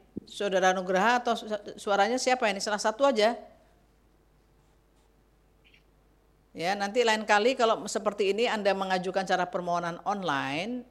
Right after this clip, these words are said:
ya, tidak hadir di M K, harus ada yang menyiapkan untuk menyampaikan pokok-pokok permohonannya, ya.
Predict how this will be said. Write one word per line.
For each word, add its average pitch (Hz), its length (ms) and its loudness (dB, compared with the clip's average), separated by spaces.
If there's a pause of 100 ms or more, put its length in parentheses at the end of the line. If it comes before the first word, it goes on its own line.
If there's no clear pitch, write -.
ya, 165 160 -6
tidak 156 320 -2
hadir 151 160 -6
di 139 80 -4
M 147 160 -8
K, 185 420 -2 (540)
harus 175 240 0
ada 185 320 2
yang 208 240 2
menyiapkan 190 1120 -2
untuk 233 800 -2 (320)
menyampaikan 202 1200 -2
pokok-pokok 190 720 -2
permohonannya, 165 960 -4 (720)
ya. 160 400 -4